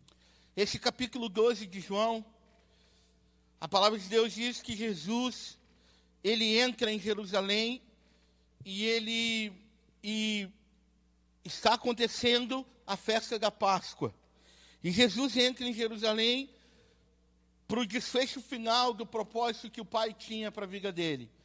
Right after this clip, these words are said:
E ali Jesus é interrogado por gregos.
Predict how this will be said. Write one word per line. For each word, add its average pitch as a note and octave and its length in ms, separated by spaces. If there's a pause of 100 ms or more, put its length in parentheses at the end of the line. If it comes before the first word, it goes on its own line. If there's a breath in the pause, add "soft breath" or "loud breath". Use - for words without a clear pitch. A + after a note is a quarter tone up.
(440 soft breath)
E G3+ 120
ali A3+ 200
Jesus B3+ 400
é C4 80
interrogado B3+ 880 (1160 soft breath)
por G3 180
gregos. G#3 840